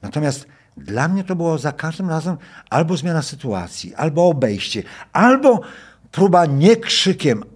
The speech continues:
a wra-, a właśnie z duszeniem, albo szeptem, wiesz,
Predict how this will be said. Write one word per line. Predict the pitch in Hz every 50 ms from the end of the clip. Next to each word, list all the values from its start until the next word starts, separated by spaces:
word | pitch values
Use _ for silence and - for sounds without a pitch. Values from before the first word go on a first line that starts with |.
| _ _
a | - 113 120
wra-, | 92 - - 131 131 127 135 - -
a | - 135
właśnie | 120 131 135 131 - 143 135 117
z | 107 101 95 92 90
duszeniem, | 120 160 139 - - 123 104 92 80 76 73 73 73 - - - - - - -
albo | - 117 139 151 180 175
szeptem, | - - - 127 104 101 - - - 87 - - - - _ _
wiesz, | - 147 - - - -